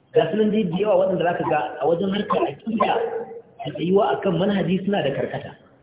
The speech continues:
Amma kuma Allah ya ba su gogewa a kan wannan fannin. Wataƙila saboda salon da suka ɗauka na gamsar da abokan husumarsu shi ne gajiyar da su. Maimakon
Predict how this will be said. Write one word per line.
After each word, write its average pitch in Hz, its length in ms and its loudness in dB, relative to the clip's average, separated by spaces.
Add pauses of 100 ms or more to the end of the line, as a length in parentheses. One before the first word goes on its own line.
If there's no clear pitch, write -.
(340)
Amma - 140 -4
kuma 165 180 -6
Allah 175 240 0
ya 151 120 0
ba 175 380 6
su 131 160 -8 (680)
gogewa 160 580 4
a - 60 -4
kan 135 100 0
wannan 117 300 -4
fannin. 95 240 -20 (680)
Wataƙila 214 500 2
saboda 165 680 2 (200)
salon 196 220 2
da 165 100 2
suka 170 280 2
ɗauka 165 320 0
na 143 80 -2
gamsar 170 560 2
da 151 80 0 (180)
abokan 135 720 0 (880)
husumarsu 170 640 2
shi 196 100 2
ne 185 120 2 (1120)
gajiyar 165 420 2
da - 120 -4
su. - 100 -8 (1300)
Maimakon 170 360 2